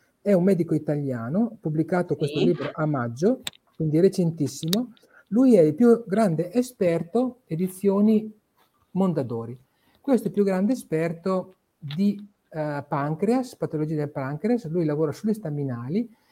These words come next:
Speaker 1: ha fatto ricerche avanzatissime e quindi, insomma, è il numero uno sul, vive a Miami, lavora a Miami. È un ricercatore. E lui cosa scrive? Perché dice il codice della longevità sana? Lui dice: Noi abbiamo una fisiologia che, come detto prima, l'ambiente,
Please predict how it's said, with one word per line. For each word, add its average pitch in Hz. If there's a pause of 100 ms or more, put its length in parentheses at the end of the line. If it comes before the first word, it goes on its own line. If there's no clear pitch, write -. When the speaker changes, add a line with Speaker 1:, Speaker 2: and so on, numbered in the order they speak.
(320)
Speaker 1:
ha 165
fatto 202
ricerche 165
avanzatissime 190
e 196
quindi, 175
insomma, 165
è 170
il 160
numero 196
uno 165
sul, 156
vive 139
a 135
Miami, 202
lavora 160
a 143
Miami. 123 (680)
È 196
un 208
ricercatore. 135 (340)
E 214
lui 269
cosa 170
scrive? 143
Perché 214
dice 165
il 156
codice 165
della 151
longevità 147
sana? -
Lui 208
dice: 175
Noi 214
abbiamo 156 (240)
una 175
fisiologia 160
che, 147
come 127
detto 175
prima, 147
l'ambiente, 147